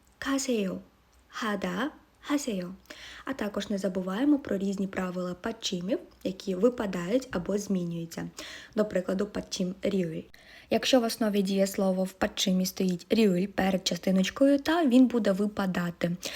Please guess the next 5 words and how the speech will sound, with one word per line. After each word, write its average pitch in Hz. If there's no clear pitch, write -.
Тобто 180
«팔다», 269
«파세요», 190
«놀다», 208
«노세요». 190